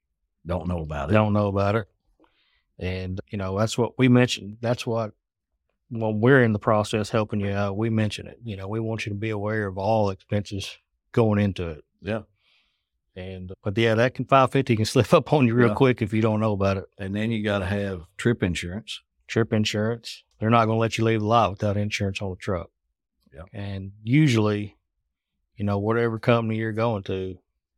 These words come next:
Speaker 2: you're not gonna be on their insurance till you get there.
Speaker 1: Correct.
Speaker 2: 'Cause,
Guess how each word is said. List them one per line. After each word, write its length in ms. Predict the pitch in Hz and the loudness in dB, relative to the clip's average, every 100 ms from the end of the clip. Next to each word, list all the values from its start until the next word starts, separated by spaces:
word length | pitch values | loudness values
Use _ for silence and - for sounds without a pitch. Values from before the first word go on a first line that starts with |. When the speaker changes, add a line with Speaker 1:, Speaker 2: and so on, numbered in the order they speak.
| _ 120 | _ -6
Speaker 2:
you're 180 | 110 | -2
not 220 | 110 113 110 | 2 2 2
gonna 160 | 113 | 0
be 120 | 110 113 | 2 2
on 140 | 110 | 2
their 180 | 120 104 | 0 -2
insurance 480 | 104 - 107 98 - | -2 -4 -6 -8 -8
till 140 | 104 | -8
you 280 | 98 101 95 _ _ _ - | -8 -10 -14 _ _ _ 0
get 180 | 120 - | 0 0
there. 300 | 90 80 - _ _ | -4 -6 -10 _ _
Speaker 1:
Correct. 400 | - 85 71 - - - - - _ - | -6 -4 -4 -8 -16 -20 -20 -20 _ -4
Speaker 2:
'Cause, 360 | 104 98 92 | 0 0 -2